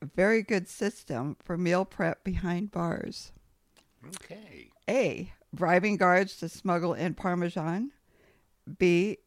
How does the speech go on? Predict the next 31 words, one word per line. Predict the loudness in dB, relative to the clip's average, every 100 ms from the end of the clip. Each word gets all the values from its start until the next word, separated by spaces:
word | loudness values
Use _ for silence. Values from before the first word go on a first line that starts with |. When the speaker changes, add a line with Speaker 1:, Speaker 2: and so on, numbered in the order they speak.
| -20
Speaker 1:
stashing | -14 -2 0 0 -2 -4
a | -2
leg | 2 2 2 -2
of | -6
prosciutto | -4 -6 -4 -2 0 0 -2 -4 -8 _ _
in | -2 -2 -2 -6 _
his | -8 -6 -6 -10 -18 _ _ _ _ -4
pillowcase. | 0 2 2 -2 -4 -6 -14 _ _ _ _ _
C, | -4 -2 0 -2 -6 -10
slicing | -4 -2 -2 -4
garlic | -2 -2 0 -2 -4
with | -4
a | -4
razor | -2 -2 -4 -6
blade. | -4 -4 -2 -4 -8 _ -20 _ -8
Or | -6
D, | -2 -2 -2
stealing | -4 -4 0 2 0 0
wine | 0 0 -2
from | -2 -2
the | -2
warden | 0 -2 -2 -4 -6
to |
make | -6 -6 -8
tomato | -6 -4 -2 -6
sauce. | -6 -10 -10 -14 _ _ -20
Speaker 2:
I'll | -16
go | -8 -6
with | -6 -8 -10
A. | -6 -4 -6 -12 _ _ _ _ _ _ _ _ _ _ _ _ _ -12
Speaker 1:
Um, | -10 -10 -12 -14 -16 -18 -20